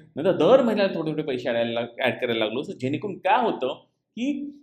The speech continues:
माझ्या डोक्याच्या back of the mind, ओके, मला माहिती आहे की दर महिन्याला मी कॅपिटल ॲड करणार आहे,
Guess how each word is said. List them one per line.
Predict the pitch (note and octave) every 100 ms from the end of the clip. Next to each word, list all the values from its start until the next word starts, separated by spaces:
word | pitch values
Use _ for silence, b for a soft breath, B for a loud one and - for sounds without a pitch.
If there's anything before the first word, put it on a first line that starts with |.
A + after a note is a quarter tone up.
| _ -
माझ्या | E3+ G#3+
डोक्याच्या | D#3+ D3+ - A#3 A#3 B3+
back | A#3+ B2 - E3 G3 B3
of | -
the | A3+ E3
mind, | B2+ C#3 - _ C#3
ओके, | B2 D#3
मला | C3+ C#3
माहिती | B2 A#2+ A#2
आहे | -
की | G#3
दर | F3+ A#2+ C3+ F3 C#4+
महिन्याला | C#4 C4+ C4 C4+
मी | C#4
कॅपिटल | A#3+ A3+ A#3 A#3+
ॲड | A#3 A3+
करणार | A3+ G3+
आहे, | F3+